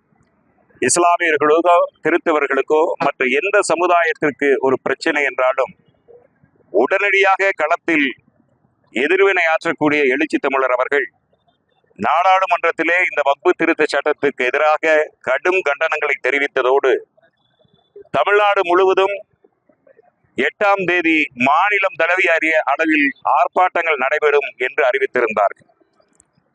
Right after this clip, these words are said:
எழுச்சி தமிழரின் ஆணைக்கிணங்க திருப்பூர் ஒருங்கிணைந்த மாவட்டத்தில் மாநகர் மாவட்ட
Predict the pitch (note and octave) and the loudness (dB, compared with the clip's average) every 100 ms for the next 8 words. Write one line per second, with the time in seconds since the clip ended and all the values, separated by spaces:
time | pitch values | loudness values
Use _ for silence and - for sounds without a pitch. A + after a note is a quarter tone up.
0 | _ _ _ _ _ - D#3 F3+ F3 D#3 | _ _ _ _ _ -4 -2 -2 -2 0
1 | D#3 D#3 D3 C#3 A2+ - B2 D3+ D#3+ - | 0 0 -2 -4 -6 -2 0 2 0 -4
2 | C3 C3+ C3 D#3 E3+ - _ _ _ _ | -4 -4 -2 -2 -2 -6 _ _ _ _
3 | _ _ _ _ _ _ _ _ _ _ | _ _ _ _ _ _ _ _ _ _
4 | - G3+ - G3+ G3 - D3+ F#3 F#3+ F3+ | 0 0 2 4 4 2 0 2 0 -2
5 | E3 D3 C#3 D#3+ E3 D3 - E3+ F3+ - | -2 0 2 2 -2 -6 -4 -2 -2 -4
6 | _ _ _ _ _ _ _ _ _ _ | _ _ _ _ _ _ _ _ _ _
7 | _ _ _ _ A2 C#3 - G3+ F3 D3+ | _ _ _ _ 0 2 2 2 0 2
8 | D#3+ F3 - | 2 2 0